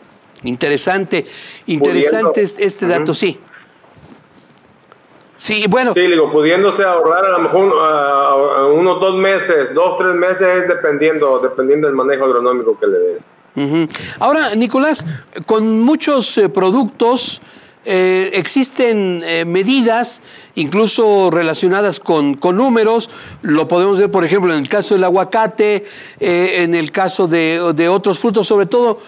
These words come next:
Speaker 1: los que van de exportación. Eh, ¿cuáles son los diferentes tamaños de la piña? ¿Cómo se miden y a qué mercados van dirigidos?
Speaker 2: Mire, eh, se miden por aquí, por lo regular son grandes y chicas.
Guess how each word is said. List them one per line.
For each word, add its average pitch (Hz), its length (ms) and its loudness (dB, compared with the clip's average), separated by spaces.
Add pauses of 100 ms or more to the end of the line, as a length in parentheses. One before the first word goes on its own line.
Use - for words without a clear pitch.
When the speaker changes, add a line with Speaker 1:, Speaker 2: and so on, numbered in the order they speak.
(280)
Speaker 1:
los 180 240 0
que 208 100 0
van 240 140 0
de 247 60 2
exportación. 202 600 -2 (300)
Eh, 214 120 -4
¿cuáles 311 280 0
son 339 140 2
los 302 120 2
diferentes 240 460 0
tamaños 240 400 0
de 196 80 2
la 180 120 2
piña? 233 460 2 (440)
¿Cómo 269 240 2
se 220 160 0
miden 254 480 2
y 190 160 0
a 196 100 -2
qué 247 140 0
mercados 214 580 0
van 190 320 0
dirigidos? 143 640 -4 (2000)
Speaker 2:
Mire, 147 420 0
eh, 143 540 0
se 170 120 -4
miden 190 360 2
por 180 320 2 (100)
aquí, 190 840 0
por 165 100 -2
lo 165 100 4
regular 165 420 2
son 202 220 0
grandes 185 420 0
y 135 80 -6
chicas. - 480 -6